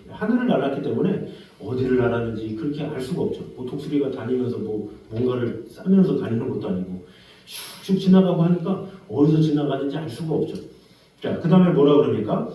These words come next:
"반석 위로 기어다니는 뱀의 자치야." 그렇죠? 뱀의 속도 아십니까? 뱀의 속도가 얼마나 빠릅니까? 그래서 어렸을 때도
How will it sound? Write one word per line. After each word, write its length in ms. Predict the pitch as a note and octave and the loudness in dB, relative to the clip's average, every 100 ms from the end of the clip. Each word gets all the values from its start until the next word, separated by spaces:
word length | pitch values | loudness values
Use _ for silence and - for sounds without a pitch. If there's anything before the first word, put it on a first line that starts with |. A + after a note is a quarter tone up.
| - | -16
"반석 540 | - C#3+ F#3+ G3+ F#3+ F3+ | -2 6 8 10 8 6
위로 320 | F#3 A3 - | 6 6 6
기어다니는 880 | - D3 D#3 D3+ C3 C3 F3+ A2 - | 2 2 6 6 4 2 0 -2 -4
뱀의 460 | A#2 C3 - - | -2 0 -2 -6
자치야." 760 | - - - C#3 C3 A#2+ G2 E2+ | -12 -16 -8 -2 0 0 -4 -8
그렇죠? 220 | - - D#2+ - _ _ | -14 -16 -18 -20 _ _
뱀의 320 | - G#2 B2 B2+ | -20 -8 -4 -4
속도 320 | B2+ - B2+ | -4 -6 -4
아십니까? 380 | A2 G2 E2+ - - | -4 -6 -8 -12 -16
뱀의 240 | - C3+ D#3 | -10 -4 -2
속도가 320 | D#3 - D#3 | -4 -6 -8
얼마나 400 | C3+ F#3 F#3+ D#3 | -2 2 4 4
빠릅니까? 560 | D#3 D3 - - - - - _ | 0 -4 -4 -6 -10 -12 -20 _
그래서 160 | B2+ B2+ | -12 -4
어렸을 320 | C3 D3 C#3+ | 0 0 0
때도 280 | C3+ A#2+ B2+ | -4 -8 -8